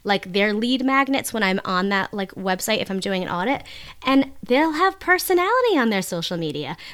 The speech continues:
They'll share, like, you know, like, the different people working for them, like, maybe a day in a life. And I'm like, "Why can't, why is this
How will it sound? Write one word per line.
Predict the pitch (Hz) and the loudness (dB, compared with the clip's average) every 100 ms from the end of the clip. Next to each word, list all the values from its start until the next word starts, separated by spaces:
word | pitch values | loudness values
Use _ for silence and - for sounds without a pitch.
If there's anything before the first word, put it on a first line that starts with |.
| - | 4
They'll | 269 294 | 4 6
share, | - - 320 330 | 4 4 4 4
like, | 311 269 247 269 | 4 4 4 0
you | |
know, | 240 220 | 0 0
like, | 208 | -2
the | 214 | -2
different | 196 254 247 269 277 - | 0 0 2 0 0 -2
people | 262 247 208 | -2 0 0
working | 233 254 254 | 0 0 0
for | 214 | 0
them, | 185 180 170 | 0 0 0
like, | 175 | -4
maybe | 196 196 208 | 0 0 2
a | 202 | 0
day | 185 180 | -2 0
in | 196 | 2
a | 226 | 4
life. | 285 311 196 - | 6 6 4 0
And | 247 | 0
I'm | 254 | 0
like, | 247 - - - _ _ _ _ _ - 196 - | 0 -4 -16 -20 _ _ _ _ _ -16 -12 -8
"Why | 262 349 403 | -6 -4 -4
can't, | - 330 - 233 | -2 -2 -2 -6
why | 233 302 359 | 0 4 6
is | 392 311 | 6 4
this | 311 - | 0 -2